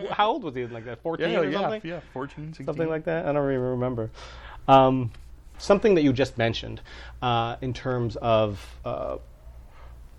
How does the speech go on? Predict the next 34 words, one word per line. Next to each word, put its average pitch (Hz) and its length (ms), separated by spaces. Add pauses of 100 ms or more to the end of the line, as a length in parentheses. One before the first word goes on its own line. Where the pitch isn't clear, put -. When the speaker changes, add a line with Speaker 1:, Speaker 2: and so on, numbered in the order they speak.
(140)
Speaker 2:
the 123 100
things 143 280
that 151 120
you 127 140
learned 120 680
that 120 220
you 117 100
didn't 117 340
know, 107 480
um, 110 340
and 127 200 (220)
you 165 120
learning 160 380
question, 117 680
you 143 100
know, 123 60
having 143 240
questions 120 540
that - 80
you 120 80
didn't 131 260
know 127 80
were 110 220
questions 113 560
even, 104 180 (180)
like, 113 180
you 135 60
didn't 139 120
Speaker 1:
Yep. 123 100
Speaker 2:
know 127 100
to 127 120
ask 156 180
that 104 160
question. - 380